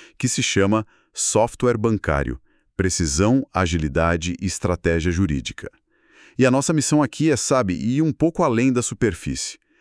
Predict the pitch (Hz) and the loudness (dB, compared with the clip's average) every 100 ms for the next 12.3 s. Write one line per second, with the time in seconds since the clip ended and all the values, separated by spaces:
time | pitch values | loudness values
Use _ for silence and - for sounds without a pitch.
0 | _ _ - 95 120 - 143 160 131 98 | _ _ -2 0 0 0 0 2 2 2
1 | 135 - 127 - - 165 175 143 139 104 | 0 0 -4 -2 -2 0 2 0 0 2
2 | 87 92 92 78 73 95 - 64 - - | 2 2 0 0 2 0 0 -6 -10 -14
3 | - - 76 80 107 175 170 117 113 110 | -20 -8 -2 4 4 4 2 2 2 -2
4 | 117 117 - 107 110 110 - 98 - 107 | -4 -4 0 0 2 0 0 -2 0 0
5 | 78 85 95 85 78 95 95 - - 78 | 2 2 2 0 2 2 2 -2 -4 -2
6 | 58 - - _ _ _ - 85 95 98 | -4 -6 -16 _ _ _ -4 0 2 2
7 | 87 73 92 98 98 90 - 107 117 - | 0 0 0 2 2 0 0 0 0 -2
8 | 110 - 131 135 - 87 71 65 - - | -6 -2 0 -2 0 0 0 -4 -10 -12
9 | - _ _ _ 90 92 - 107 - 110 | -14 _ _ _ -2 0 2 0 0 -4
10 | 117 113 107 107 127 120 87 120 139 127 | -2 0 2 2 2 2 2 2 2 0
11 | 110 - 113 104 98 95 92 87 - 85 | 0 -2 0 0 0 2 0 -2 -2 -2
12 | 104 120 | 2 2